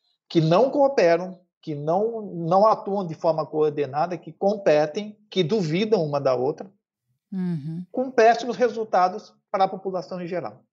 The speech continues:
Speaker 2: Não, o caos mais recente no Rio de Janeiro é um exemplo, é um exemplo de que isso não funciona. Mas eu quero abordar contigo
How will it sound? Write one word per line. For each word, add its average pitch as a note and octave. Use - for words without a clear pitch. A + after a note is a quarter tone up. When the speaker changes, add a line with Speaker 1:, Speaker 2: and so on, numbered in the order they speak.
Speaker 2:
Não, G#3
o F3
caos A3
mais G#3
recente G3
no F3
Rio F3
de E3+
Janeiro A3
é F#3+
um A3
exemplo, G#3
é F#3+
um G3
exemplo G3
de -
que -
isso A3+
não A#3
funciona. F#3+
Mas A3
eu A#3+
quero D#4+
abordar A3+
contigo F#3